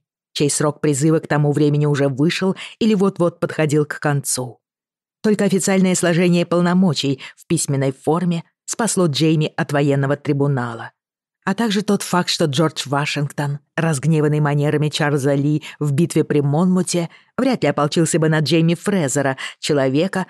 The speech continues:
который мужественно следовал за ним и доблестно сражался вместе с его людьми.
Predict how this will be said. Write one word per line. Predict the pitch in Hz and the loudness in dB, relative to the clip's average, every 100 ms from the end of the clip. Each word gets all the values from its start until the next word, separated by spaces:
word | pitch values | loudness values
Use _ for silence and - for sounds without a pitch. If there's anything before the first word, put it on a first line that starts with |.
| - - | -8 -6
который | 240 240 | 0 4
мужественно | 208 214 202 - 180 180 | 6 6 4 2 0 0
следовал | - 147 170 165 170 | 0 0 2 2 2
за | 143 165 | 2 2
ним | 160 160 - - - | 2 2 -2 -8 -2
и | |
доблестно | 214 226 202 190 180 | 2 2 2 2 0
сражался | - 151 143 147 147 - 151 - | 0 -2 0 0 0 -2 -4 -4
вместе | 151 156 156 - 147 | 0 2 2 0 -2
с | - | 0
его | 151 143 | 0 2
людьми. | 143 143 147 123 117 107 | 2 0 -2 -6 -10 -18